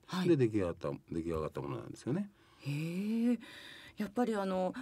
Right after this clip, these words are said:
Speaker 1: 皮膚炎とかでね、こう、
Speaker 2: うん。
Speaker 1: 薬塗ったりされてる方もいらっしゃると思うんですけど、できるだけそういう薬品使いたくないじゃないですか。
Speaker 2: うん。でね、あの、
Speaker 1: ね。
Speaker 2: 結局お薬使ってね、
Speaker 1: うん。
Speaker 2: あ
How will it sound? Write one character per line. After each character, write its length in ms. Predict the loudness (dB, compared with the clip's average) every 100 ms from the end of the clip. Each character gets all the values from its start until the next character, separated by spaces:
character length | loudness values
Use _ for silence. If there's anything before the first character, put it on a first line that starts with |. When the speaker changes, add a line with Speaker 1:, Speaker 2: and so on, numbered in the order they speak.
| -6
Speaker 1:
皮 120 | -2
膚 160 | 2
炎 120 | 2 2
と 120 | 0
か 120 | 0
で 100 | 4
ね、 180 | 4 4
こ 120 | 2
う、 40 | 0
Speaker 2:
う 20 |
ん。 20 |
Speaker 1:
薬 260 | 2 2 2
塗 80 |
っ 40 | 2
た 100 | 2
り 80 | 0
さ 140 | 2
れ 80 | 2
て 80 | 0
る 80 |
方 180 | 0 0
も 120 | 0
い 40 | 2
ら 80 | 2
っ 40 |
し 80 | 2
ゃ 20 |
る 80 | 0
と 100 | 4
思 180 | 6 6
う 20 |
ん 40 |
で 80 | 4
す 100 | 0
け 100 | -4
ど、 80 | -4 -2 -6 -6 -4
で 120 | -2
き 120 | 0 0
る 80 |
だ 140 | 0 0
け 160 | 0
そ 160 | 4 6
う 60 | 6
い 60 |
う 80 | 4
薬 280 | 2 2 6
品 140 | 6
使 200 | 6 0
い 60 | 2
た 100 | 4
く 80 | 6
な 140 | 6
い 80 | 6
じ 80 | 6
ゃ 20 |
な 160 | 4
い 60 | 4
で 100 | -2
す 100 | 2
か。 220 | 4 6
Speaker 2:
う 20 |
ん。 60 | 6
で 140 | 6
ね、 80 | 6
あ 100 | 4
の、 140 | 4 6
Speaker 1:
ね。 180 | 4
Speaker 2:
結 140 | 4 2
局 180 | 4 2
お 60 |
薬 280 | 0 0 2
使 200 | 2 -2
っ 60 | -2
て 160 | 2
ね、 200 | 4 4
Speaker 1:
う 40 | 4
ん。 240 | 2
Speaker 2:
あ 40 | 2